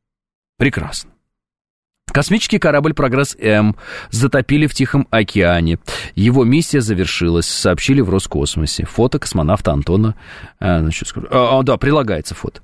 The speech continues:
Зам генпрокурора России Демешин провел в Кузбассе встречи с шахтерами и членами их семей после обращения горняков по поводу нарушения правил промышленной безопасности.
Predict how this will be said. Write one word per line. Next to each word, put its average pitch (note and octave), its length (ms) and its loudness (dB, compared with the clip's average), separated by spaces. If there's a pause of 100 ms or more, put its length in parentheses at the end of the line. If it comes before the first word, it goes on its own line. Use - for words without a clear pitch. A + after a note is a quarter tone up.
(560)
Зам D#3+ 640 0
генпрокурора B2+ 1040 2
России A2 640 -2 (160)
Демешин A#2+ 640 2
провел C#3 380 2
в - 60 -10
Кузбассе A2 520 -2
встречи A2+ 380 -2
с A#2 40 -2
шахтерами D3 640 2
и A#2 40 0
членами G2+ 440 2
их - 80 -2
семей A2+ 280 2
после A2+ 300 0
обращения F#2+ 480 2
горняков F2 460 0
по F#2+ 100 0
поводу A2+ 300 0
нарушения G2+ 420 2
правил G#2+ 360 2
промышленной F2 480 0
безопасности. - 840 -4